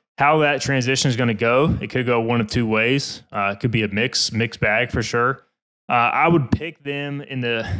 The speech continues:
you know, upper middle pack of the American. Like, I think teams, U T S A is coming in from Conference U S A. They, they've finished top twenty-five the last two years with two Conference U S A titles.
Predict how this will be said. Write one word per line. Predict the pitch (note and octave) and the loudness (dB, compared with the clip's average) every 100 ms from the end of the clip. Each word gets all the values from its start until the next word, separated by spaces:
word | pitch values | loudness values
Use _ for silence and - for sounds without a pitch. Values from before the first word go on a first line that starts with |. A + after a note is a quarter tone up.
| - | 0
you | |
know, | A#2+ G#2+ | 2 2
upper | B2 C3 D3 | 0 2 2
middle | B2+ B2+ C3+ | 4 4 2
pack | A#2+ B2 B2+ C#3+ C3+ | 0 0 0 -2 -4
of | A#2+ | -2
the | B2+ | 0
American. | B2+ C3 B2+ C#3 B2 | 2 0 0 0 0
Like, | A2 A2 | 0 -2
I | |
think | G#2+ C3+ C3 | -2 -4 -4
teams, | - C3 C3 C3 A#2+ - - _ _ _ _ | -2 0 2 2 2 -2 -8 _ _ _ _
U | B2+ | -2
T | C3+ C3+ | 2 4
S | A#2+ C3 | 4 2
A | B2+ | 0
is | A#2+ | 0
coming | C3 B2+ | 0 0
in | A#2+ | 0
from | - | -4
Conference | G#2 B2 G#2+ | -4 -2 -2
U | A#2+ | -2
S | G#2 | 0
A. | A#2+ A#2 A2+ | 0 0 0
They, | A#2 - | -2 -2
they've | A2+ G#2 - _ - | -4 -4 -10 _ -2
finished | A#2+ - | -2 0
top | B2+ A2+ | 0 0
twenty-five | B2 G#2+ A2 G#2+ G#2 | 0 0 0 0 0
the | |
last | G2+ G2 - | -2 -2 -2
two | A2 | 0
years | G#2+ A2 G#2+ | 2 2 0
with | F#2+ - | -4 -8
two | A#2+ | -8
Conference | A2 A2 G#2 A2+ | -4 -4 -4 -2
U | |
S | G2+ G2+ | -4 -4
A | F2+ | -4
titles. | A2+ A#2+ A#2+ A#2 A2 - | 0 2 2 0 -2 -8